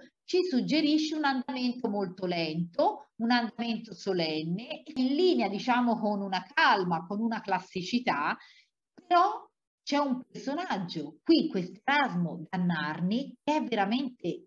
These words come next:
lui, è un personaggio rappresentato in tutta la sua umanità, in tutta la sua caratterizzazione.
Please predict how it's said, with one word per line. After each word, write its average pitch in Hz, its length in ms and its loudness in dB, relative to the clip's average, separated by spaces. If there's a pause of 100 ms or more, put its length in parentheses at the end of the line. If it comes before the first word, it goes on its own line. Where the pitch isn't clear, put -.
lui, 226 420 0 (220)
è 294 80 2
un 302 140 4
personaggio 330 1080 0 (360)
rappresentato 269 720 -2
in 247 100 2
tutta - 260 -4
la 214 100 2
sua 320 260 2
umanità, 190 580 0
in 180 160 -4
tutta 320 280 -2
la 220 80 4
sua 311 340 2
caratterizzazione. 196 1300 -2